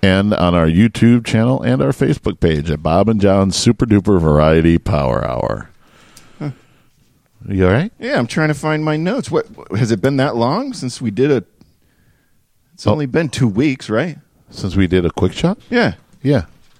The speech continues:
Speaker 1: We're doing them every other week.
Speaker 2: I think I've just been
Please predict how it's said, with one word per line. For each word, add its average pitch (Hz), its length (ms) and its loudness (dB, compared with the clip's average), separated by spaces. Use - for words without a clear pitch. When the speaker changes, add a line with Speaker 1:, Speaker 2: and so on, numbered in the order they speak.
Speaker 1:
We're 98 100 0
doing 101 260 0
them 98 180 -4
every 101 220 0
other 101 180 2
week. 76 240 -2
Speaker 2:
I 156 100 -2
think 214 240 -2
I've 156 160 2
just 139 220 0
been 123 240 0